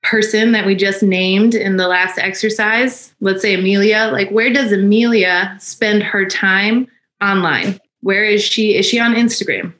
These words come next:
Is she on Facebook? Is she trying to go off the grid? So you need to, like, go out in person and meet her.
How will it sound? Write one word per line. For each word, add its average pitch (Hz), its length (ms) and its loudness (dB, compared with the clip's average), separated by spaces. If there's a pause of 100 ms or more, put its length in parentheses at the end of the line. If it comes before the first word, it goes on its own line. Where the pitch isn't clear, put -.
(100)
Is 190 100 -2
she 208 140 -2
on 214 260 0 (140)
Facebook? 254 440 -2 (480)
Is 190 200 2
she 202 520 2
trying 202 280 -2
to 226 80 2
go 226 160 2
off 214 300 -2
the 240 80 -2
grid? 185 340 -2
So - 140 -2
you 190 200 2
need 196 240 0
to, 190 200 2
like, 180 440 -2
go 202 180 0
out 214 200 0
in 214 80 2
person 208 380 -2
and 196 160 0
meet 190 240 -2
her. 277 340 -2